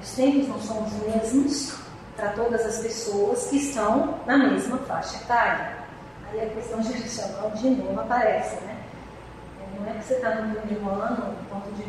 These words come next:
vista etário, né? Ou no segundo, ou no quinto, ou no sétimo, sei lá, que você tem um tempo de aprendizagem que é igualzinho a de todos os outros colegas, et cetera.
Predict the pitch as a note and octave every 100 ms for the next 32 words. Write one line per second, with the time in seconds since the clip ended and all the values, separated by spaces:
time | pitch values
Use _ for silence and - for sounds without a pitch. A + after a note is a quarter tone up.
0 | G#3 A3 - - E3+ E3 - - - -
1 | G#3 G3+ G#3 F#3 F#3+ B3+ D4+ - - F3
2 | B3+ D4+ D#4 - - G#3 G#3 - F3+ C4
3 | F#3 - - G3 B3+ B3+ E3+ F3 - -
4 | - F3+ A3 - - G#3 G#3 G3+ - -
5 | - - - - - - C4+ C#4 C4+ C4+
6 | - A#3 A#3 B3+ B3 B3 - D4+ E4 -
7 | G#3+ G#3 G#3+ A3 G#3 G3 F#3+ A#3+ C4+ -
8 | B3 A#3+ A#3+ - D4 - A#3+ A#3 B3+ C#4
9 | C#4+ - - B3 B3 - C4 B3 B3+ B3+
10 | C4 - F#3 F3+ - - - B3 G3+ F#3+
11 | F#3+ F#3+ G3 - - E3+ D3+